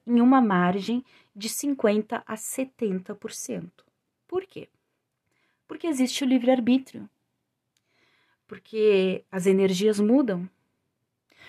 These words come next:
Porque eu posso abrir um jogo pra você agora em relação ao futuro e eu te dizer, ó, vai acontecer assim, assim, assado. Desde que você faça isso, isso e isso.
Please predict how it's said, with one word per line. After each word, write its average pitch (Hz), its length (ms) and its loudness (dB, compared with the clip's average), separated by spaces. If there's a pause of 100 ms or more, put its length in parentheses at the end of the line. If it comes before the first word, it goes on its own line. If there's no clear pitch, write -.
(180)
Porque - 180 -6
eu 254 40 2
posso 269 260 4
abrir 277 180 4
um 277 80 6
jogo 226 260 4
pra 220 140 0
você 202 300 -4
agora 196 280 2
em 196 60 -2
relação 185 480 0
ao 175 60 -2
futuro 196 680 -6 (600)
e 214 60 -6
eu 220 100 4
te 233 160 -8
dizer, 233 260 0
ó, 156 100 6
vai 185 200 2
acontecer 247 680 -4
assim, 233 460 -6
assim, 202 340 -8
assado. 185 640 -2 (340)
Desde 240 580 2
que - 200 -10
você 220 640 -2
faça - 580 -2
isso, 202 500 -10
isso 196 360 -10
e 311 140 -2
isso. - 360 -10